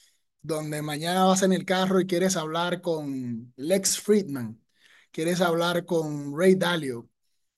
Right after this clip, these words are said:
eh, del tema que sea que te tocó ese día, ¿no? Eh, eh, de, de verdad que va a ser súper interesante, porque todo,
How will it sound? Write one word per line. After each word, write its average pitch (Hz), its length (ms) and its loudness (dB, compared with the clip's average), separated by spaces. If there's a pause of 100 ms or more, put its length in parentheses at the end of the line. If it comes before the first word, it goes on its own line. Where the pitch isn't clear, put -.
(100)
eh, 143 420 -2
del 156 200 -4
tema 220 260 4
que 190 100 -2
sea 208 180 2
que 208 100 0
te 190 120 0
tocó 190 260 -2
ese 190 160 0
día, 131 240 -2
¿no? 214 220 -8 (140)
Eh, 135 840 -6 (140)
eh, - 60 -20 (240)
de, 151 180 -10
de 156 220 -2
verdad 151 260 -2
que 196 100 2
va 175 100 4
a - 40 -4
ser 156 180 -4
súper 185 380 -2
interesante, 131 600 -8 (440)
porque - 260 -8
todo, 196 420 2